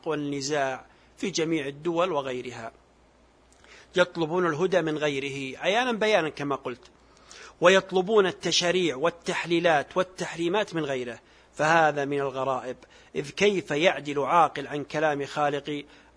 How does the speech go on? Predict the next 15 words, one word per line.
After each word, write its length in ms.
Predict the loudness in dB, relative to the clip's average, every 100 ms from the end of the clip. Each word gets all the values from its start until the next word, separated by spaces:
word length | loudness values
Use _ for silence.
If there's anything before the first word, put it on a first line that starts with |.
| -4
السماوات 720 | -2 -2 -2 0 0 0 -2 -10 -12 -18 _ _ _ -2
والأرض؟ 400 | 0 0 -4 -16 -20 _ _ _ _ _ _ _ _ _
ويقولون: 520 | 4 6 6 6 4 2
"نحن 200 | -4 -6
إسلام"، 420 | -6 -6 -6 -12 _ _ _ _ 0
وينادون 540 | 2 4 2 0 -2
بالإسلام، 460 | -2 -4 -2 -4 -6
عفواً، 340 | -4 -6 -2 -4 -4 -16 -4
ويقولون: 440 | 4 4 4 2 2
"نحن 260 | -2 -4
إسلام"، 400 | -4 -4 -4 -8 -10
وحينما 400 | -2 0 2 2
يسألون: 480 | 2 0 0 0 -2
"نحن 200 | -4 -6
إسلام"، 420 | -4 -4 -6